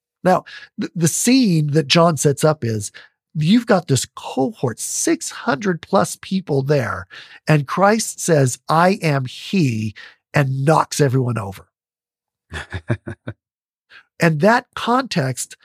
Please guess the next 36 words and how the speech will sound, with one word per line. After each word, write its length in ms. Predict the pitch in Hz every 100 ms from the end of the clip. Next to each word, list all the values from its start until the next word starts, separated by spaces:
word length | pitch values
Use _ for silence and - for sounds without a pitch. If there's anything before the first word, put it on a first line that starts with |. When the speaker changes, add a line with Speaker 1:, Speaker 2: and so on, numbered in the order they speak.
| _
Speaker 1:
sets 500 | - - - 220 -
up 240 | 170 143 - _ _ _ _ _ _ _ -
Peter 340 | - 175 151
cutting 280 | - 160 147
off 160 | 135
the 120 | 139 139
ear 140 | 127
of 100 | 110
one 200 | 120 117
individual. 520 | 110 98 98 - - _ _ _ _ _ _ _ _ _ _ -
So 360 | - 165 - _
they 180 | 165 185
get 180 | 165 196
off 160 | 175
the 80 | -
ground, 340 | 139 180 170 -
and 140 | 151
you 80 | 170
can 140 | 196 196
only 260 | 208 196
imagine, 420 | 131 143 160 143
if 160 | 147 -
you 80 | 269
were 140 | 262
one 180 | 151 160
of 80 | 139
those 140 | 127
six 220 | - 147
hundred, 260 | - 165 123
what, 200 | 131 220
what 180 | 202 262
would 140 | 277
you 60 | 196
be 80 | 117
doing 320 | 139 160 113
now? 200 | 95